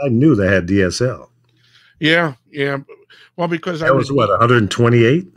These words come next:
Speaker 2: Yeah, one twenty-eight. Uh, and, and that was because, um, we were, I was producing a show here in Chicago,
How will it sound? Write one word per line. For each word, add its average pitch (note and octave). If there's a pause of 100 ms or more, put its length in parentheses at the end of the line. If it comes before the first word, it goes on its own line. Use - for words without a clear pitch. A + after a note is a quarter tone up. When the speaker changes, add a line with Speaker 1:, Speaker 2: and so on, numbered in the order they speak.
(380)
Speaker 2:
Yeah, C3
one B2
twenty-eight. C3 (240)
Uh, A#2 (180)
and, C#3
and E3
that E3
was G#3
because, C3 (600)
um, A#2 (600)
we C#3+
were, D#3
I C#3
was C#3+ (880)
producing F3+
a D#3
show B2
here D3
in D#3+
Chicago, C3